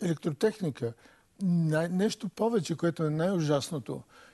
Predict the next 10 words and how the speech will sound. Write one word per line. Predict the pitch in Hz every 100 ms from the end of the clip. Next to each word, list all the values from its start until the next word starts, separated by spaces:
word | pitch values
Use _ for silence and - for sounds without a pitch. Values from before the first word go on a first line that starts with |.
| _
че | - 156 135
редици | 139 214 -
инвеститори | 254 226 180 - 220 220 196
се | -
отказват | 170 147 - 202 170 214
да | 170
инвестират, | 160 127 117 - 180 214 - - - _
защото | 147 147 - 190 202
знаят, | 147 160 180 196
че | 220